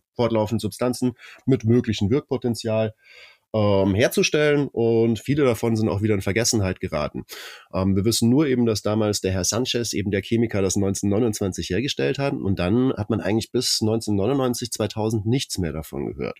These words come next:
Also meines Wissens. Rü, korrigier mich, weißt du noch irgendwas zwischen neunundzwanzig und neunundneunzig?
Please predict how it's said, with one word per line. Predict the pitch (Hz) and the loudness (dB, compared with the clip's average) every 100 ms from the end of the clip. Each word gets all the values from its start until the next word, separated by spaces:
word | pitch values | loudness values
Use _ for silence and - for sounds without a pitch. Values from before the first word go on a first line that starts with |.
| _ - | _ -8
Also | 78 71 | -8 -6
meines | 76 98 90 - | -2 0 0 -2
Wissens. | 67 73 - | -6 -6 0
Rü, | 180 | 0
korrigier | - 117 110 151 | 0 0 0 0
mich, | 131 87 - | 0 -2 -2
weißt | 82 - | -6 0
du | 147 | 0
noch | 147 | 0
irgendwas | 131 139 131 123 | -2 0 0 -2
zwischen | - 117 113 | -4 -2 0
neunundzwanzig | 104 135 127 - 113 117 117 110 - | 0 2 0 0 -2 0 -2 -2 -2
und | 107 104 | -2 2
neunundneunzig? | 107 107 92 127 - 190 196 | 2 2 2 0 0 -2 -2